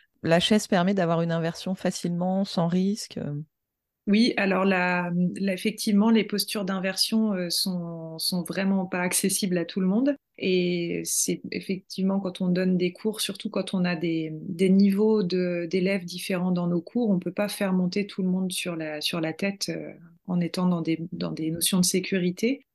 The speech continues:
Speaker 2: Et, euh, bah, typiquement, euh, les inversions où on est assis sur la chaise et on va simplement laisser le haut du corps se relâcher vers le sol,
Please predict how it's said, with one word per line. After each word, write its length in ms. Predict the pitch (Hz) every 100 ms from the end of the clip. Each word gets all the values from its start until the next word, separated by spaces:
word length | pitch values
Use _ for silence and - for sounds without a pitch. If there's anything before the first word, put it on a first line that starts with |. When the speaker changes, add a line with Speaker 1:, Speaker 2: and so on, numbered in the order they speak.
| _
Speaker 2:
Et, 260 | 180 180 170
euh, 180 | 160 156
bah, 120 | 165
typiquement, 640 | - - 196 196 208 220 190
euh, 200 | 175 165
les 200 | 170 175
inversions 500 | 170 175 - - 220
où 220 | 202 180
on 80 | 170
est 260 | 170 -
assis 340 | 190 190 - 240
sur 240 | - 208
la 100 | 196
chaise 440 | 196 - 208 185 -
et 140 | 185
on 80 | 180
va 120 | 170
simplement 480 | 165 208 202 220 220
laisser 360 | 208 185 - 202
le 320 | 185 165 160
haut 140 | 220 226
du 180 | 196 202
corps 300 | 214 208 -
se 140 | 185
relâcher 460 | 175 170 170 202 175
vers 160 | 156
le 100 | 160
sol, 360 | - 185 226